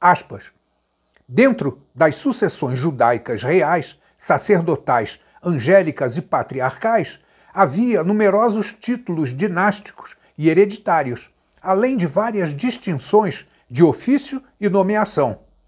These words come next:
Assim, era possível que qualquer indivíduo adulto fosse conhecido por uma série de nomes diferentes, de acordo com o contexto do momento." Fecha aspas.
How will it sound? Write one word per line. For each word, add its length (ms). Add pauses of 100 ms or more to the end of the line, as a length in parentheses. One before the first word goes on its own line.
(260)
Assim, 480 (260)
era 180
possível 560
que 140
qualquer 440
indivíduo 720
adulto 640 (240)
fosse 340
conhecido 640
por 220
uma 200
série 480 (160)
de 140
nomes 340
diferentes, 640 (240)
de 140
acordo 540
com 280
o 40
contexto 720
do 120
momento." 520 (240)
Fecha 440
aspas. 360